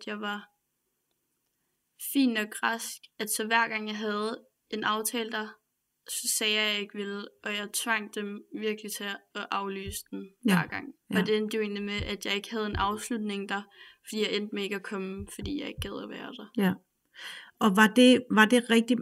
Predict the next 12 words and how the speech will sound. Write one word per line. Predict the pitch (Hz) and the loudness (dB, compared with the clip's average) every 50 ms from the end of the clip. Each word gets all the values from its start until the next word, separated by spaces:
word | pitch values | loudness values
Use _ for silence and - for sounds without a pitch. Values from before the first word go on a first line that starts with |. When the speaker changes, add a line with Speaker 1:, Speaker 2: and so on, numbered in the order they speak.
| - - - | 0 6 8
Speaker 2:
når | 214 214 208 | 8 8 8
du | 196 226 220 | 6 4 4
siger | - - 240 214 | 4 6 6 6
traumesamtaler, | 202 208 - - 208 202 214 226 226 - 214 190 190 185 - - 202 190 185 185 190 196 - - | 6 6 6 6 8 10 10 8 8 8 6 6 6 6 6 6 6 6 6 6 4 2 0 -2
at, | - - 202 196 196 196 - - _ | 0 4 4 4 4 2 0 -6 _
at | - - - - _ - - - 247 247 - - | -4 -4 -4 -4 _ -14 -10 -10 -8 -8 4 6
det | 240 220 | 6 8
var | 208 208 | 8 6
dels | 202 - 254 262 262 240 247 233 - | 6 10 10 10 10 10 6 4 6
det | - 247 226 | 8 10 10
her | 226 226 | 10 10
med, | 208 208 208 202 208 214 220 | 8 8 10 10 10 10 8